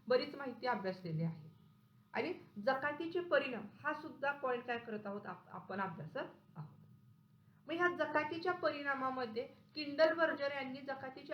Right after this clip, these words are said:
आठ परिणाम सांगितलेले आहेत. मग त्याच्यामध्ये पहिला परिणाम होता तो संरक्षित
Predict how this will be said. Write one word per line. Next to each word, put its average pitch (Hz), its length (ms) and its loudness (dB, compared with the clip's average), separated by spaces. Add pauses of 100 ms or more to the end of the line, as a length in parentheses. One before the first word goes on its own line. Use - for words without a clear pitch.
(120)
आठ 302 280 8
परिणाम 233 420 0
सांगितलेले 165 520 -8
आहेत. - 200 -12 (760)
मग 247 60 0
त्याच्यामध्ये 285 600 -2
पहिला 269 340 0
परिणाम 277 420 -2
होता 262 280 -10
तो 269 80 -8
संरक्षित 240 500 -2